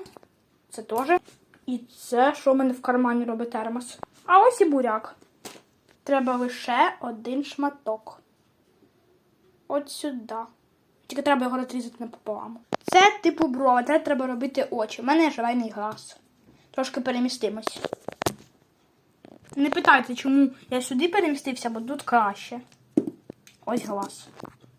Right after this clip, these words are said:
А ось і саме око. Воно якесь навіть не схоже на око. Ну, ладно. А ось вже і тут треба його розрізати. Оп!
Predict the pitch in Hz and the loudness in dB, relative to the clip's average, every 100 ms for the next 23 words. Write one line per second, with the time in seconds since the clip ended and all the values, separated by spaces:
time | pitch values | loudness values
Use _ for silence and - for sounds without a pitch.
0 | _ - 262 294 - - 262 269 - 247 | _ -4 -2 0 -2 -2 0 0 0 -4
1 | 240 240 247 - 240 247 240 240 - - | -4 -8 -10 -6 -2 0 -2 -6 -8 -16
2 | - 226 220 226 - 240 233 226 285 320 | -12 -8 -6 -6 -6 -4 -2 -2 -2 -6
3 | - 226 - - 220 208 226 226 - _ | -4 -4 -4 -4 -4 -4 -4 -10 -14 _
4 | - 311 370 359 285 247 240 240 320 349 | 2 6 8 6 0 -4 -8 -4 -2 0
5 | 269 277 277 247 247 240 226 233 240 - | 0 4 4 4 -2 -4 -6 -4 -6 -6
6 | 269 - - _ _ _ - - _ _ | -10 -10 -20 _ _ _ -20 -20 _ _
7 | _ _ _ _ _ _ - 427 523 | _ _ _ _ _ _ 2 2 2